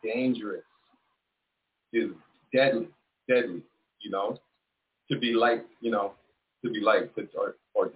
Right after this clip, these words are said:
take it lightly. It's, uh, yeah, it's an issue. <laughs>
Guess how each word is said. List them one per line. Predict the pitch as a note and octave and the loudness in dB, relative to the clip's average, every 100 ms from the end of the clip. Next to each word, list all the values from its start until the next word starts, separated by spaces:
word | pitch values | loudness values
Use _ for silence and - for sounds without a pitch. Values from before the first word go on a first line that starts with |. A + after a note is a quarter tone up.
| - | -2
take | A2 | 0
it | G2 | 2
lightly. | A2 G2 F#2 | 2 2 -2
It's, | - - | -16 -2
uh, | G2+ F#2 F2 _ _ _ _ _ _ _ _ _ _ _ _ - | 2 2 -2 _ _ _ _ _ _ _ _ _ _ _ _ 2
yeah, | D3 B2 - - _ - | 4 4 0 -12 _ -8
it's | C#3+ | 0
an | E3+ | 4
issue. | F3+ D3 - - _ _ | 4 2 -4 -14 _ _
<laughs> | E3+ | -6